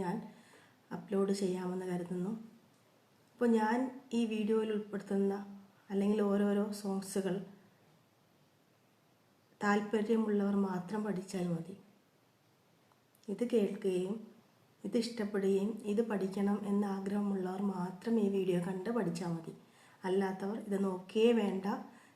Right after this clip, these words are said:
സ്കിപ്പ് ചെയ്ത് പോയിക്കോളൂ, ഒരു പ്രശ്നവുമില്ല. വീഡിയോ കണ്ട്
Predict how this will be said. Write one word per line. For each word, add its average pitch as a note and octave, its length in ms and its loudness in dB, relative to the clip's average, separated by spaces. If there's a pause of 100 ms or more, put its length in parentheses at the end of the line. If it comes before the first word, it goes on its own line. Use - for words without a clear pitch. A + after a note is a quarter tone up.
സ്കിപ്പ് A3+ 480 0
ചെയ്ത് G3+ 280 4
പോയിക്കോളൂ, F3 480 0 (200)
ഒരു F3 240 2
പ്രശ്നവുമില്ല. F3+ 560 -2 (840)
വീഡിയോ E3+ 340 2
കണ്ട് F#3 280 0